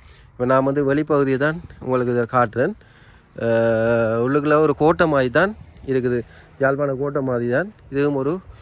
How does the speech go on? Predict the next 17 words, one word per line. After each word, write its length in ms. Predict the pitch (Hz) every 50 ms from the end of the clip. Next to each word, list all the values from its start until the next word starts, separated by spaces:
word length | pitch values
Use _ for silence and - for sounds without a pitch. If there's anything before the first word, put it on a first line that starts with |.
| - - - - -
கோட்டைன்னு 420 | - 151 151 147 156 151 147 131 120
சொல்லலாம். 340 | 113 120 120 127 151 202 214 - - - - - - - - - - - - - - -
அ, 100 | 123 123 123 120 120 120 120 120 117 113 113 117 - 107 - - - - - - - - - - - _ - - - - - - - - - - - - - -
பழைய 260 | - 143 139 151 165 156
காலத்துல 360 | 143 143 139 135 127 135 127
கட்டப்பட்ட 440 | 117 123 120 127 113 117 113 104 143 156
ஒரு 200 | 147 131 127 143 175 190 - - - - - - - - -
பகுதி. 440 | 127 131 127 127 120 127 160 220 -
இதுல 220 | - 143 143 147 143
வந்து 220 | 143 135 135 143 139 -
பாத்தீங்கன்னா 460 | 139 131 131 135 131 123 123 135 156
நிறைய, 340 | 156 143 143 143 160 160 151 139 123 120 120 117 113 - - - - - - - - - -
அஹ், 260 | 120 113 113 113 117
சுற்றுலா, 480 | 113 - - 139 131 135 156 151 151 139 135 131 131 127 120 - - - - - - - - -
ம், 300 | 123 120 120 120 120 117 -
பயணிகள் 380 | - 135 139 139 147 143 135 131
வந்து 280 | 123 127 123 123 147